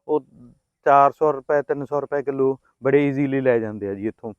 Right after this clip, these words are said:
ਹੁਣ ਮੇਰੇ ਕੋਲੇ ਤਕਰੀਬਨ ਪੱਚੀ ਤੀਹ ਬੂਟੇ ਜਿਹੜੇ ਹੈਗੇ ਆ ਅਗਲੇ ਸਾਲ ਨੂੰ ਫਰੂਟ 'ਤੇ ਆ ਜਾਣਗੇ ਜੀ। ਇਹਦੀਆਂ ਛੇ ਵਰਾਇਟੀਆਂ 'ਤੇ ਆਪਾਂ ਕੰਮ ਕਰ ਰਹੇ ਹਾਂ। ਇਹ ਹੈਗੀ ਆ ਜੀ ਥਾਈ ਗ੍ਰੀਨ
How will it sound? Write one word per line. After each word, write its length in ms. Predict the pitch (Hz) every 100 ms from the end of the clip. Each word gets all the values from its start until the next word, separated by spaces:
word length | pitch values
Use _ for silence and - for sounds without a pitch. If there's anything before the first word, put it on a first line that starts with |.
| _ _ -
ਹੁਣ 80 | 143
ਮੇਰੇ 240 | 147 143
ਕੋਲੇ 360 | 151 156 156 147 -
ਤਕਰੀਬਨ 520 | - 131 139 147 151 147
ਪੱਚੀ 320 | 147 - 147
ਤੀਹ 160 | 131
ਬੂਟੇ 380 | 151 143 151 139 131 _ _ _
ਜਿਹੜੇ 200 | 135 156
ਹੈਗੇ 280 | 139 131 147
ਆ 60 | 156
ਅਗਲੇ 240 | 131 135 143
ਸਾਲ 240 | 139 135
ਨੂੰ 140 | 139 127
ਫਰੂਟ 260 | 143 135
'ਤੇ 200 | 127 143
ਆ 80 | 139
ਜਾਣਗੇ 360 | 139 151 151 147
ਜੀ। 140 | 151 - _ _ _ _ _ 156
ਇਹਦੀਆਂ 260 | 160 180 160
ਛੇ 180 | 165 156
ਵਰਾਇਟੀਆਂ 440 | 143 156 156 156
'ਤੇ 120 | 147
ਆਪਾਂ 220 | 147 160
ਕੰਮ 260 | 147 139 127
ਕਰ 180 | 120 113
ਰਹੇ 260 | 117 110
ਹਾਂ। 120 | 117 110 _ _ -
ਇਹ 180 | 160 170
ਹੈਗੀ 280 | 165 160
ਆ 80 | 170
ਜੀ 260 | 165 175 135 _ _ _ _
ਥਾਈ 280 | 143 135 139
ਗ੍ਰੀਨ 320 | 127 127 120